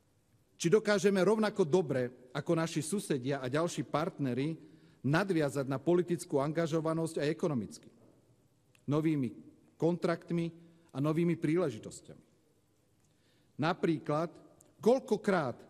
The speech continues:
a ako premenilo Slovensko na príležitosť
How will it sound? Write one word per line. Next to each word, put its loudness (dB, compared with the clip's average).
a -2
ako 2
premenilo 2
Slovensko 0
na 0
príležitosť 0